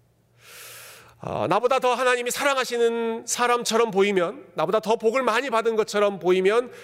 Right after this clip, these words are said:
그 사람을 질투하고 그 사람을 미워하고, 혹은 라멕처럼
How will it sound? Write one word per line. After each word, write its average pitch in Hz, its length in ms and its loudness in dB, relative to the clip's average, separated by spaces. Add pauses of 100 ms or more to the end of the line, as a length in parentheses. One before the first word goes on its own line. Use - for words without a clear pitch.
(120)
그 190 120 2
사람을 190 440 0
질투하고 208 840 0 (140)
그 - 100 -2
사람을 180 440 2 (160)
미워하고, 175 720 -2 (1400)
혹은 220 180 4
라멕처럼 214 720 0